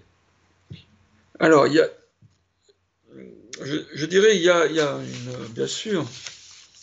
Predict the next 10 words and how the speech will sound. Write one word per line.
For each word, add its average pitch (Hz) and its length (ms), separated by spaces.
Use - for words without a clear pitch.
euh, 110 760
plusieurs 180 320
types 165 240
de 151 80
tentations. 156 500
Comment 185 600
il 151 100
cherche - 460
à 139 80
nous 127 460